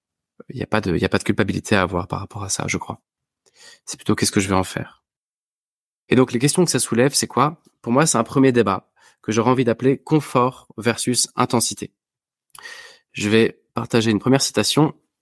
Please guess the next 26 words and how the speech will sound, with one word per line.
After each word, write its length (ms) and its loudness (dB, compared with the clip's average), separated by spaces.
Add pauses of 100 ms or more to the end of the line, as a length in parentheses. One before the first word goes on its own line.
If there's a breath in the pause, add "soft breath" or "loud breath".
(540)
qui 180 0
est, 200 -2 (300)
euh, 160 -8
de 100 -4
Nicolas 400 0
de 80 -2
Chamfort, 480 -2 (840 loud breath)
qui 80 -16
dit : « 160 -10
Les 100 2
raisonnables 520 4
ont 120 0
duré, 440 -4 (340 loud breath)
les 120 0
passionnés 560 2
ont 120 2
vécu. » 440 -4 (640)
Les 140 -4
raisonnables 580 0
ont 160 2
duré 420 -2
et 60 -12
les 100 -8
passionnés 460 0
ont 140 -2
vécu. 260 -4